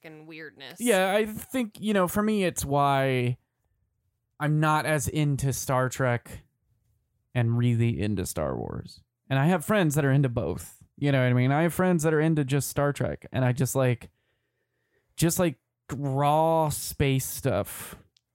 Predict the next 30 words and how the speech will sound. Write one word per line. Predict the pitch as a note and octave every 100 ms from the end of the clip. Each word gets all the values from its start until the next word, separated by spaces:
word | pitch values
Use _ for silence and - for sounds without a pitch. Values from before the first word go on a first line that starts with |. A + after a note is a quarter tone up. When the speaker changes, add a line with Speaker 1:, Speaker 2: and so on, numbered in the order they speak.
| _ -
Speaker 2:
doesn't | C3 B2 B2+ A#2+ - _ _ _ _ _ _ _ -
appeal | - - D3+ B2+
to | A#2+
me | D2+
as | C2 -
much. | G#1 - -
You | D3+
know | C#3
Speaker 1:
Right. |
Speaker 2:
what | C3
I |
mean? | C3+ C3+ B2+
Like, | C3+ B2 -
Speaker 1:
Right. | F2 - -
Speaker 2:
for | D#3+
me, | F3+ F#3+ F#3
space | - F3 D3 D#3
needs | C3+
to | C3
be | C3
one | B2+
of | B2
two | - B2
things. | D#2+ C#2+ A1+ - - _ _ _ _ - A#2
Marginally, | A#2 C3+ C#3 D#3 E3+ F3+ F3 E3+ E3 D#3 D3+
like, | C3 B2 A#2+
weird | A2 B2 C3+ C#3 C#3
fiction | B2+ C#3+ - C#3 C3
and | B2+
trippy, | A#2 C3 F#2 F2+ F2